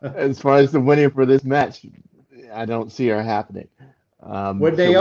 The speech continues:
Speaker 2: on
Speaker 1: Naomi
Speaker 2: the
Speaker 1: be the
Speaker 2: outside of the
Speaker 1: dark
Speaker 2: ring somewhere.
Speaker 1: horse? Do you think Naomi could be like
Speaker 2: Mm.
Speaker 1: the swerve? Like, "Oh, let's just give it to Naomi." But then again, they gave her that Andre, the,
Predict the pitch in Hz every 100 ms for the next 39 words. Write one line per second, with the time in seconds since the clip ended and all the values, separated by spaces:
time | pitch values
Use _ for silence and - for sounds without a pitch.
0 | 220 214 202 190 165 151 160 214 214 196
1 | 202 202 - _ _ _ _ _ _ _
2 | _ _ _ _ _ _ 135 135 180 -
3 | 151 165 160 160 160 160 143 160 156 131
4 | 120 117 _ _ _ _ 143 156 175 185
5 | 180 - _ _ _ _ 127 117 151 156
6 | 151 139 139 135 160 143 147 123 120 139
7 | 156 - - 175 160 147 160 139 156 175
8 | 143 131 120 117 - - _ _ _ -
9 | 143 151 143 143 147 123 127 139